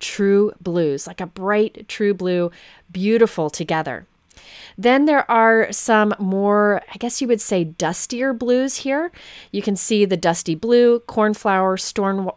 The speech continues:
uh, stonewash, and nautical. Those all look great together. You can also see that cornflower is a great true blue also. I like that some of these colors can be used with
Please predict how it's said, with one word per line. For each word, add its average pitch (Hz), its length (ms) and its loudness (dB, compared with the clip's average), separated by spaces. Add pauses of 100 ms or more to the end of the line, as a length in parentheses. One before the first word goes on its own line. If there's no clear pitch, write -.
uh, 180 160 0
stonewash, 208 760 0
and 165 180 -6
nautical. 185 540 -2 (220)
Those 175 280 -8
all 190 220 2
look 202 160 -2
great 175 260 -2
together. 160 500 -6 (520)
You 226 120 -2
can 226 140 0
also 220 280 4
see 214 300 0
that 208 220 0
cornflower 247 880 -2
is 180 200 -6
a 180 80 -2
great 180 460 -4
true 175 320 -2
blue 165 420 -2
also. 156 540 -4 (680)
I 220 120 2
like 233 360 2
that 208 260 2
some 247 180 -2
of 302 60 -2
these 302 180 0
colors 226 380 0
can 202 160 -4
be 196 80 -2
used 190 520 0
with 180 200 -4